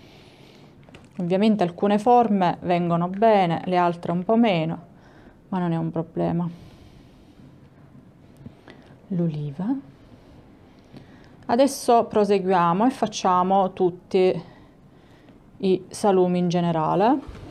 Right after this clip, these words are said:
Aspettate che riprendo i salamini, questi qua. Questi ovviamente, essendo che già hanno un bel, ehm,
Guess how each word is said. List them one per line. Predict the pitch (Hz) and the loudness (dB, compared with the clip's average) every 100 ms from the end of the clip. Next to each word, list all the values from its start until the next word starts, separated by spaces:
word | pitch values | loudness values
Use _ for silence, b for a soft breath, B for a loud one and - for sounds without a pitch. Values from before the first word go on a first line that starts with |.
| B B B B B B B | B B B B B B B
Aspettate | - - - - 208 190 | -18 -10 -8 -2 0 0
che | 175 | 0
riprendo | 170 175 175 175 170 - - - - - - - B B B B - | -2 -2 -2 0 -2 -4 -8 -14 -14 -16 -12 -14 B B B B -12
i | 190 | -10
salamini, | 165 185 175 175 165 160 180 262 269 B B | -6 -2 0 0 -2 -2 -2 -2 -2 B B
questi | B 160 - 170 | B -14 -12 -14
qua. | - 175 170 196 233 - - B B B B | -8 -4 -2 -2 -6 -12 -20 B B B B
Questi | - 247 247 | 0 2 2
ovviamente, | 196 185 202 220 | -2 0 0 0
essendo | 180 - 214 208 | -2 -2 -2 0
che | 180 170 | 0 0
già | 190 190 - | 2 2 0
hanno | - 185 185 175 | -2 -2 -2 -2
un | 175 175 | 0 0
bel, | 175 180 170 | 2 2 2
ehm, | - 170 165 165 160 160 160 160 | 0 0 0 -2 -2 -4 -6 -6